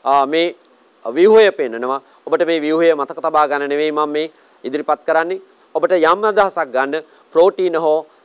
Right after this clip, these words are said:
එහෙම නැත්නම්, ආ, න්‍යෂ්ටික අම්ල කාබෝහයිඩ්‍රේට් වැනි විශාල අණු නොවේ කාබනික සංයෝගයක් කියන එක පමණක් මතු කිරීම සඳහා පමණයි මෙතන මේ ව්‍යුහය, අණුක ව්‍යුහය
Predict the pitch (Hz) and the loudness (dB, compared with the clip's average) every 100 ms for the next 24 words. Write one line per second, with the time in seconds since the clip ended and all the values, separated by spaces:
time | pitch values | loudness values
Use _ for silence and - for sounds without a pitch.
0 | - 139 165 160 156 160 156 151 _ _ | -4 -2 0 -2 -2 -2 -2 -6 _ _
1 | - 123 120 120 117 113 117 156 - 190 | -2 2 2 4 2 -2 -4 -6 -6 -6
2 | 160 151 156 143 143 156 151 143 143 135 | -4 -2 -2 0 0 0 0 -2 -2 -2
3 | 135 139 _ _ 131 160 190 175 156 135 | -2 -6 _ _ -10 0 2 2 0 -2
4 | 127 151 165 170 _ _ _ 170 175 180 | 0 2 2 -2 _ _ _ 2 2 0
5 | 196 185 170 151 160 156 147 139 139 131 | -6 -6 -6 -6 -4 -4 -4 -4 -6 -8
6 | 127 127 - _ _ 156 170 190 185 160 | -6 -10 -12 _ _ -2 0 0 -2 -6
7 | 151 156 156 139 131 131 120 135 - _ | -10 -8 -8 -8 -8 -8 -4 -4 -6 _
8 | _ - 147 175 160 131 127 123 143 _ | _ -4 0 0 0 -2 -6 -8 -10 _
9 | _ 117 143 135 131 131 135 _ - 131 | _ -4 -2 0 0 0 -2 _ -8 -6
10 | 139 120 120 113 | -4 -4 -2 0